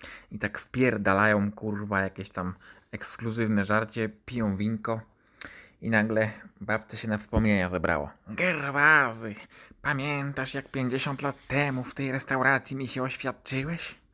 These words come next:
„Och, pamiętam, Krystyno.” „A pamiętasz, jak później poszliśmy do parku i namiętnie kochaliśmy się w krzakach?” „Pamiętam.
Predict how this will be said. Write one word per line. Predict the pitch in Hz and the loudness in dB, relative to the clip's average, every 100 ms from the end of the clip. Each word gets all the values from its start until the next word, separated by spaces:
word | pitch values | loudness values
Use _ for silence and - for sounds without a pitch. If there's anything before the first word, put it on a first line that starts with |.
| _ - | _ 2
„Och, | 311 - - - | 4 2 -4 -4
pamiętam, | 285 262 320 285 233 254 202 | 0 2 2 2 2 2 2
Krystyno.” | - 214 - 220 226 170 165 143 - - - - - - - - - | 2 0 2 2 4 4 2 -2 -6 -16 -20 -18 -18 -20 -20 -2 2
„A | 180 | 4
pamiętasz, | 185 165 180 175 170 175 - - - - - | 6 6 4 2 0 0 0 -4 -8 -16 0
jak | 165 - | 0 2
później | - 170 175 165 | 0 2 2 0
poszliśmy | 151 175 180 - 175 | 2 0 0 -2 0
do | 165 | 4
parku | 165 170 - - 180 165 - - - | 6 6 4 -4 -10 -10 -12 -18 -6
i | 185 | -2
namiętnie | 180 175 196 196 - 185 | 0 2 2 0 0 -2
kochaliśmy | 180 170 180 175 170 175 | 2 6 6 6 2 0
się | 170 160 | 0 -4
w | |
krzakach?” | - - 156 175 202 196 - - - _ | -4 4 6 6 4 2 -4 -16 -20 _
„Pamiętam. | - 220 233 302 349 311 254 196 180 160 | 0 0 2 2 2 0 0 0 0 -2